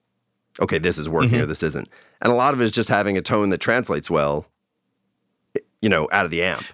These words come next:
Speaker 2: Right.
Speaker 1: So if someone's got a great bedroom tone, you know, super scoopy and, like, tons of low end and real woofy, over time you get to realize, like, you just hear it come out of the amp and you go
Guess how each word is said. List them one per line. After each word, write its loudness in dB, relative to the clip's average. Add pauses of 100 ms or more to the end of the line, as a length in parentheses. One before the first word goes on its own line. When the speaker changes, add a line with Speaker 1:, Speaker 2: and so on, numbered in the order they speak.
Speaker 2:
Right. 0
Speaker 1:
So 4
if -4
someone's 0
got 2
a -2
great 0
bedroom 2
tone, 2
you 2
know, 0
super -2
scoopy 2
and, 0
like, -2
tons 0
of 0
low 4
end 0
and 0
real 2
woofy, 0 (560)
over 2
time 2
you 0
get -2
to 0
realize, 2
like, 0
you -2
just -2
hear 2
it -4
come -4
out 2
of -2
the 2
amp 0
and -10
you 0
go -8